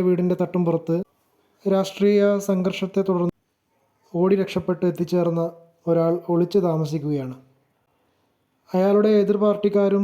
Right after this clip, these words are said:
പോലീസും അയാളെ തിരഞ്ഞു നടക്കുന്നുണ്ട്. അപ്പോൾ അയാൾക്ക് പെട്ടെന്ന് പുറത്തിറങ്ങാൻ സാധിക്കില്ല, പിടിക്കപ്പെടും.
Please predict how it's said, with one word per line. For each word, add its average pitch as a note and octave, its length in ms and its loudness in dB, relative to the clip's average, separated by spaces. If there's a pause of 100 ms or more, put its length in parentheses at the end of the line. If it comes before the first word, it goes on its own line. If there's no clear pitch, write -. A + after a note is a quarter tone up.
പോലീസും F#3+ 460 2
അയാളെ F#3 340 2 (520)
തിരഞ്ഞു F#3 360 2
നടക്കുന്നുണ്ട്. E3 460 -2 (1400)
അപ്പോൾ E3+ 180 -2
അയാൾക്ക് F3+ 340 0 (540)
പെട്ടെന്ന് F#3 340 0
പുറത്തിറങ്ങാൻ F#3 500 0 (100)
സാധിക്കില്ല, D#3+ 400 -2 (220)
പിടിക്കപ്പെടും. E3 480 -2